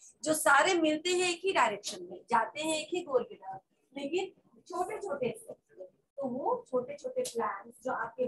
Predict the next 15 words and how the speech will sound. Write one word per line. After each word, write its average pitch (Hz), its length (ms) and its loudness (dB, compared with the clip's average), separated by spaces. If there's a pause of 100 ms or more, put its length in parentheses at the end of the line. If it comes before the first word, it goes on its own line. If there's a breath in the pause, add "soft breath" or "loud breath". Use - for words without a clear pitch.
बड़े 254 320 -4
प्लान 240 200 0
को 240 140 -8
अचीव 240 340 -10
करने 226 220 -16
में 202 140 -10
आपको 196 200 -12 (100)
हेल्प 247 140 -8 (120)
करेगा, 196 360 -6 (260)
that - 320 0
becomes 240 420 -8
your 233 180 2 (320)
supportive 254 720 -2
plan। - 260 -2 (380)
क्लियर? 277 360 2